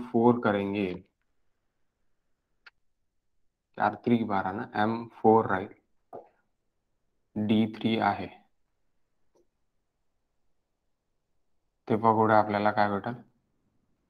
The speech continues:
ट्वेल्व आवर यूएच भेटेल। तर इथे झिरो, तीन, नऊ, sorry, सहा,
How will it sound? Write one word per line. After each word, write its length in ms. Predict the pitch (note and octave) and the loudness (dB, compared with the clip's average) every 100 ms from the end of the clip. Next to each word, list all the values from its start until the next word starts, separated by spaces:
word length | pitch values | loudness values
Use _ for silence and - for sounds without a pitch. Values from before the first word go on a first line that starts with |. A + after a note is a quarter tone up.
| _ _ _ _ _ _ _ _ _ _ _ _ _ _ _ _ - | _ _ _ _ _ _ _ _ _ _ _ _ _ _ _ _ 0
ट्वेल्व 260 | B2+ C3 B2+ | 10 10 10
आवर 280 | B2+ B2 | 6 4
यूएच 340 | A2 G#2+ G#2+ - | 2 -2 -4 -6
भेटेल। 240 | G#2+ - A#2 _ _ _ _ _ - - - _ B2 - | -14 -14 -20 _ _ _ _ _ 0 0 0 _ -20 -6
तर 160 | C3 B2+ | -2 -2
इथे 240 | B2 C3 B2+ - - _ _ - B2 | -2 -2 -4 -6 -18 _ _ -2 2
झिरो, 340 | B2 B2+ A2 - - _ _ _ _ _ _ _ _ _ _ - | 4 4 2 -6 -20 _ _ _ _ _ _ _ _ _ _ 8
तीन, 240 | C#3 A#2 A2 - - _ _ _ _ _ _ _ _ _ _ _ _ _ _ _ _ _ - | 8 8 0 -12 -20 _ _ _ _ _ _ _ _ _ _ _ _ _ _ _ _ _ -4
नऊ, 360 | C3 B2+ A2 G#2+ - _ - | 4 4 2 -6 -16 _ -8
sorry, 160 | A#2 - - - | -8 -8 -14 -2
सहा, 260 | A#2 A2+ | 0 2